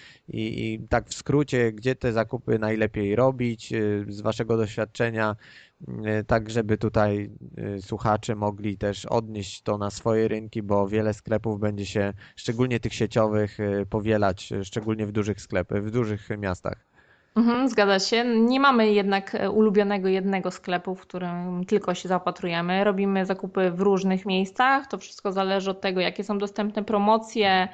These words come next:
Speaker 2: e, w którym miejscu remontujemy mieszkanie, bo często też czas tego dowozu jest ważny. Natomiast ja polecam założenie sobie różnych kart rabatowych, lojalnościowych w tych marketach. Wiem, że nie wszyscy to lubią, bo to jednak trzeba nosić w portfelu i tak dalej,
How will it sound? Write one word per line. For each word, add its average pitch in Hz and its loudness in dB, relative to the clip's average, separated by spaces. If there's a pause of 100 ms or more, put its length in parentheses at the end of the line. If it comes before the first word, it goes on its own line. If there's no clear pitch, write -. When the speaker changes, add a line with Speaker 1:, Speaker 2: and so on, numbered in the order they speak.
(260)
Speaker 2:
e, 175 -2
w 170 -14
którym 214 2
miejscu 226 2
remontujemy 208 2
mieszkanie, 202 0
bo 190 -4
często 185 -6
też 185 -4
czas 208 2
tego 202 -2
dowozu 196 0
jest 190 0
ważny. 185 0 (520)
Natomiast 202 -4
ja 214 0
polecam 214 -2
założenie 196 -2
sobie 196 -2
różnych 196 -2
kart 190 -2
rabatowych, 190 -2
lojalnościowych 185 -2
w - -20
tych - -10
marketach. 180 0 (260)
Wiem, 196 -2
że 214 -2
nie 202 0
wszyscy 214 -4
to 214 2
lubią, 208 4
bo 185 -2
to 190 -4
jednak 180 -2
trzeba 180 -2
nosić 190 -6
w - -20
portfelu 196 -2
i 202 -2
tak 190 -2
dalej, 185 4